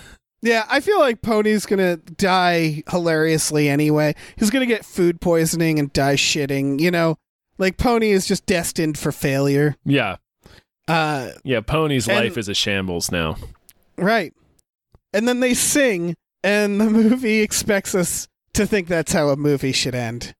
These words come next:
Speaker 2: Yeah.
Speaker 1: That's
Speaker 2: I mean,
Speaker 1: a hell of a
Speaker 2: it
Speaker 1: thing.
Speaker 2: is how this movie ends.
Speaker 1: Yeah. I don't even know if I like this movie, Tom. I don't know what to think of it. Um,
Speaker 2: I don't know. Like, I s-, this is more like me getting reacquainted with, like, I never actually questioned, and I don't think we ever asked how we felt about the film.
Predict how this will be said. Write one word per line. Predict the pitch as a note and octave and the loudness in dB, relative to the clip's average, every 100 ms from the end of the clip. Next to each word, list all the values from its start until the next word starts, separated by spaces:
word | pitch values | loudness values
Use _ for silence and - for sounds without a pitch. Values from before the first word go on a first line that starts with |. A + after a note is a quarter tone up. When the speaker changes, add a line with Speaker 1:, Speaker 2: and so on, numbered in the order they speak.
| - | -6
Speaker 2:
Yeah. | A#2+ F#3 F4+ - _ _ _ - _ _ _ - | 0 0 -2 -8 _ _ _ -20 _ _ _ -4
Speaker 1:
That's | F#3+ F#3+ | -2 0
Speaker 2:
I | F#3+ | -2
mean, | F#3+ | 0
Speaker 1:
a | |
hell | F#3 E3 | 0 0
of | D3 | 0
a | E3 | 0
Speaker 2:
it | D#3+ | 2
Speaker 1:
thing. | F3 | 0
Speaker 2:
is | G3+ | 0
how | F#3 F#3 | -2 -2
this | E3 B3+ - | -2 -4 -2
movie | E3+ C3+ A#2 | -2 0 0
ends. | A2 C3 D#3 - - _ _ _ - - _ _ - | -2 -4 -6 -10 -16 _ _ _ -20 -20 _ _ -2
Speaker 1:
Yeah. | A3 A#3+ D#3 _ _ | 2 2 -2 _ _
I | G#3 | -4
don't | D#4 A#4 | 0 2
even | A4 D#4+ | 2 2
know | C4+ | 2
if | B3 | 2
I | G#3+ | 0
like | E3 D#3 - | -2 -6 -6
this | D#3 - | -10 -8
movie, | D3 C3+ C3+ | -4 -4 -4
Tom. | - C3+ C3 | -4 -6 -4
I | C#3 | -2
don't | G#3+ C4 | 0 2
know | C#4+ | 0
what | A#3+ | -2
to | A3 | -4
think | - F#3 F3+ | -6 -6 -4
of | D#3 | -4
it. | C3 G#2 - - - - - - _ - - | -4 -8 -12 -18 -16 -14 -14 -18 _ -20 -6
Um, | D#3+ D#3 D3 | -2 0 0
Speaker 2:
I | F3+ | 0
don't | E4 D#4 A3 | 0 -2 -2
know. | A#3+ E3+ B2 | 0 0 0
Like, | D3 - | -2 0
I | G3 | 0
s-, | F#3+ - - _ | 0 -6 -14 _
this | - G3 C4+ | -2 0 0
is | A#3 | -2
more | G#3+ G#3+ | 2 2
like | G3+ F3 | 0 -2
me | F3 | -4
getting | E3+ E3 C#3 | -2 -2 -2
reacquainted | C#3 C#3 - - B2+ C3+ E3+ | -2 -2 -2 -2 -2 0 -2
with, | E3 | -2
like, | E3+ D#3+ | -2 0
I | E3 | 0
never | F3 A3 G3+ | -2 -2 0
actually | E3+ F3 E3 C#3 | 0 -2 -4 -2
questioned, | - F3+ - B2 A2 | 0 0 0 -2 0
and | |
I | B2 | 0
don't | C#3+ | 0
think | C3+ D3+ | -2 -4
we | C#3+ C#3+ | 0 0
ever | C3 B2 | 2 2
asked | C3 A#2+ - - | 2 0 -4 -10
how | - B2 | -6 -4
we | A#2 G#2+ | -4 -6
felt | - B2+ - | -2 -2 0
about | G#2+ F2+ | -2 -4
the | - | -4
film. | - C3 A#2 | -2 0 0